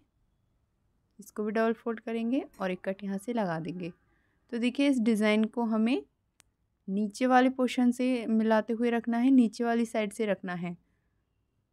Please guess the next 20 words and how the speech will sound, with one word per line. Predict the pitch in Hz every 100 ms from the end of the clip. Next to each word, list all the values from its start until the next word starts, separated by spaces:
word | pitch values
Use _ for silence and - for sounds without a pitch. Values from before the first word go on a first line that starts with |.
| _ _ _ _ _ _ -
और | 180 175 175
स्लीव्स | - 220 226 -
की | -
राइट | 220 185 -
साइड | - 220 220
रखनी | 233 240 240
है। | 254 415 - _ _ _ _ _ _ _ _ _ _ -
यहाँ | 180 190 190
पे | 233
मैं | 240
इसको | 233 - 240
बिल्कुल | 220 220 240
सेंटर | - 208 202 220
से | 220 254
मिलाते | 240 202 190 214
हुए | 214 254
पिन | 262 196
अप | 190
कर | - 214
दूँगी, | 208 220 233